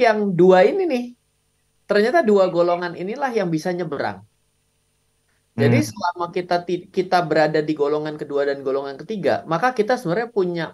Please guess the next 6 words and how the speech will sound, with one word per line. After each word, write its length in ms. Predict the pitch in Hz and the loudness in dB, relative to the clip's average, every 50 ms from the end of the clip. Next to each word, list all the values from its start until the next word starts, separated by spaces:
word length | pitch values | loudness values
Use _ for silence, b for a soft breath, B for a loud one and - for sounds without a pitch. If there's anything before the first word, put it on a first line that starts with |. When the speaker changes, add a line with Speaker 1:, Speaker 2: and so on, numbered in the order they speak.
| _ _ _ _ _ _ _ | _ _ _ _ _ _ _
Speaker 1:
akses 480 | - 185 190 - - 214 208 208 - _ | -8 -8 -8 -2 0 0 0 0 -4 _
atau 240 | - 180 175 220 220 | -6 -4 -2 -2 -2
masih 320 | 208 190 180 185 202 185 | -2 -4 -4 -6 -6 -6
punya 240 | - 185 175 175 175 | -6 -6 -6 -6 -6
peluang 400 | 170 - 190 185 190 220 214 - | -4 -2 0 2 2 2 0 -2
untuk 480 | 170 175 170 165 165 165 233 226 233 | -6 -6 -6 -6 -4 -4 -4 -4 -4